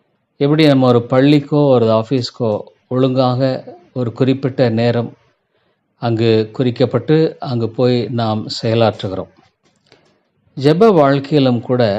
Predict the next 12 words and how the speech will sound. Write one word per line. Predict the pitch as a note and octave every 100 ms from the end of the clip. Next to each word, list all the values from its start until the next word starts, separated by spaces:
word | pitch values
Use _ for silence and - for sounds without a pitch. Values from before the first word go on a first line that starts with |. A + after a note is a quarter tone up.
| - _ _ -
ஒரு | A#2+ A#2 A2+ A#2 - -
கிரமமான, | - C#3+ D3+ D#3+ D3 B2 A2+ A2 - -
சீரான | - C#3 C3+ C3+ A#2 A2 G#2
ஒரு | G2+ A2
டிசிப்ளின் | B2 A#2+ D#3+ D3 C3 A#2 F2 - _ _ _ _ _ _ _ _ _ _ _ _ _ _ _ _ _ - - _ D3+
லைஃப் | C3+ C#3 C#3 -
இருக்க | C3 A#2+ B2+
வேண்டியது | A#2 A2+ G#2+
அவசியம். | G2+ G2+ - G#2 -
ஆண்டவராக | C3+ D#3 E3 E3 D3+
இயேசு | C#3 C#3 D3
கிறிஸ்து | C#3 B2+ A#2 -